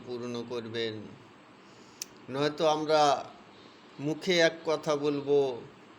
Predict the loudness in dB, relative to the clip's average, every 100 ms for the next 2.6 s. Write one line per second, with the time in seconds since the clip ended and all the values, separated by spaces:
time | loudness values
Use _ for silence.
0 | -20 -20 -18 -4 2 2 2 0 0 0
1 | -4 -14 -20 -8 -2 0 2 4 2 -2
2 | -8 -10 -6 -6 -6 -8